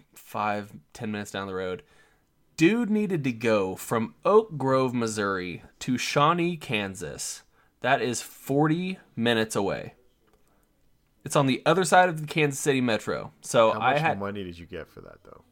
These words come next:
Speaker 1: uh, thirty-seven dollars for the fare. Which is
Speaker 2: Thirty-seven dollars for an hour and a half's, two hours worth of work?
Speaker 1: Well, but I mean,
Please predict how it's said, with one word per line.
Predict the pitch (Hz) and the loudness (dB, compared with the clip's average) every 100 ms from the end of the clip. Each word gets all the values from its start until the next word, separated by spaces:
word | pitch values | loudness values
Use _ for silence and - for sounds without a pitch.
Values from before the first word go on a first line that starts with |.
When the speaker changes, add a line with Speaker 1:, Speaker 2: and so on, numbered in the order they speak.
| _ - | _ -2
Speaker 1:
uh, | 139 139 139 | 6 6 6
thirty-seven | 135 - 143 151 139 - 135 131 127 | 2 0 0 2 -2 -2 -2 -2 0
dollars | 117 120 139 151 151 - - _ | 2 2 0 -6 -6 -10 -12 _
for | - 123 | -14 -8
the | 117 | -8
fare. | - 135 147 175 - _ _ _ _ _ _ _ - | -4 -2 -2 -4 -10 _ _ _ _ _ _ _ -16
Which | - | -16
is | _ _ _ _ _ _ - 135 143 156 | _ _ _ _ _ _ -10 -6 -4 -2
Speaker 2:
Thirty-seven | 185 131 131 | -2 -4 -4
dollars | 127 120 123 139 139 | -2 0 0 -2 -6
for | - 113 110 | -8 -6 -6
an | 104 | -8
hour | 90 104 110 | -8 -6 -6
and | 110 | -8
a | |
half's, | 107 107 104 - - _ _ _ _ _ | -8 -10 -10 -16 -20 _ _ _ _ _
two | - 113 | -12 -6
hours | 110 107 101 | -4 -4 -8
worth | 110 | -12
of | 107 | -10
work? | 92 117 175 - _ _ _ _ _ | -8 -8 -10 -16 _ _ _ _ _
Speaker 1:
Well, | 127 120 117 131 156 170 151 | -8 0 2 2 0 -6 -6
but | 135 123 | -2 -2
I | |
mean, | 123 | -4